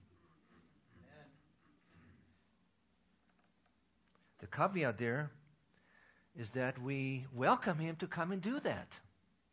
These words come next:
You know, part of silly re-, reality for us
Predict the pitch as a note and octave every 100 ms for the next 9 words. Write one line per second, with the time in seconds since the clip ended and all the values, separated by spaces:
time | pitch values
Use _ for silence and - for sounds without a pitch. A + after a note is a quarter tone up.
0 | _ _ _ _ _ - _ D3+ _ _
1 | _ _ _ _ _ _ _ _ _ _
2 | _ _ - C3 D3 D3 F3 F#3+ E3 -
3 | - G#3 G#3 E3 D3 D3+ B2 D3+ F3 G#3+
4 | F3 C3+ B2+ A#2+ C#3 -